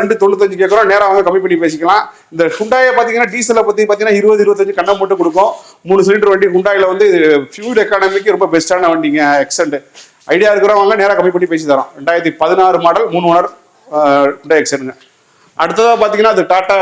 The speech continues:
Indica-ங்க. இது வந்து ரெண்டாயிரத்தி பன்னெண்டு மாடலுங்க. டீ சரண்டர் ஓன் போடுங்க. இந்த வண்டி பாத்தீங்கன்னா ஆன்லைன்ல ரெண்டு ஓனர் இருக்கும், ஆ, புக்ல ஒரே ஓனர் தான் காமிக்கும். இந்த வண்டி இருக்கிற கண்டிஷனுக்கு ஒரு லட்சத்தி பத்தாயிரம் ரூபா கொடுத்துடலாங்க. ரெண்டாயிரத்தி பன்னெண்டு டீ சரண்டர் ஓன் போர்டு Indica. வண்டி குவாலிட்டியா இருக்குங்க.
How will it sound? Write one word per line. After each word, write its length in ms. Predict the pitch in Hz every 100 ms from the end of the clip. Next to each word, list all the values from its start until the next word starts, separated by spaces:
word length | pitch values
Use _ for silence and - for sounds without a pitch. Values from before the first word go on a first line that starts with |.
| 175 - -
Indica-ங்க. 480 | 170 190 185 175 156 180 - _ _ _ _
இது 120 | 160
வந்து 280 | 185 185 208
ரெண்டாயிரத்தி 560 | 180 180 208 208 202 196 -
பன்னெண்டு 300 | 170 208 202
மாடலுங்க. 300 | 175 165 175 220 -
டீ 100 | - 233
சரண்டர் 300 | 220 202 185 170
ஓன் 120 | 160
போடுங்க. 240 | 147 139 -
இந்த 120 | 151 165 160 156 - -
வண்டி 200 | 185 220
பாத்தீங்கன்னா 400 | 214 190 208 220 185
ஆன்லைன்ல 400 | 208 208 208 214 226 - - _ _
ரெண்டு 220 | 160 196 202
ஓனர் 240 | 202 208
இருக்கும், 320 | 185 190 240 - -
ஆ, 60 | 165 165
புக்ல 320 | 151 156 214
ஒரே 160 | 180 185
ஓனர் 220 | 185 170
தான் 160 | 175 170
காமிக்கும். 380 | 156 151 165 - -
இந்த 120 | 160
வண்டி 200 | 170 208
இருக்கிற 240 | 208 220 220
கண்டிஷனுக்கு 480 | 190 190 208 208 233
ஒரு 160 | 185 220
லட்சத்தி 240 | 196 190 170
பத்தாயிரம் 360 | - 175 185
ரூபா 60 | 190
கொடுத்துடலாங்க. 400 | 165 160 156 147 139
ரெண்டாயிரத்தி 420 | 151 185 196 190 175
பன்னெண்டு 440 | 160 170 185 185 220 - -
டீ 80 | 208 202
சரண்டர் 300 | 185 180 180 170
ஓன் 100 | 165
போர்டு 160 | 165 160
Indica. 300 | 180 196 220 240 - - - -
வண்டி 200 | 156 190
குவாலிட்டியா 460 | 220 185 208 202 196
இருக்குங்க. 300 | 175 170